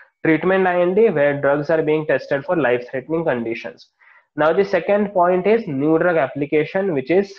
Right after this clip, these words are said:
which we saw previously, that is new drug. So when the, when there is a new drug which is being produced by any company and they want to get approval through U S F D A, they file that new drug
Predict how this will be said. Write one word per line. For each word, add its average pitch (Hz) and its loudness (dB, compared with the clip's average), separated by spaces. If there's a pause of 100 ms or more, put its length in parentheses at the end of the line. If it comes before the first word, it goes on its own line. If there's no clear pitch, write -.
which 127 -4
we 143 -2
saw 151 0
previously, 151 -2
that 131 -2
is 165 -2
new 147 0
drug. 113 -2
So - -10
when 127 -2
the, 139 0 (240)
when 139 -2
there 143 -2
is 143 -4
a 143 -2
new 147 -2
drug 147 2 (300)
which 131 -6
is 135 -2
being 143 -2 (1300)
produced 185 4
by 143 2
any 151 2
company 151 0
and 131 -2
they 131 2
want 135 0
to 156 -2
get 151 0
approval 139 0 (100)
through 139 -4
U 135 0
S 151 0
F 131 2 (100)
D 131 0
A, 190 -4
they 131 0
file 147 0
that 165 2
new 139 -2
drug 143 -2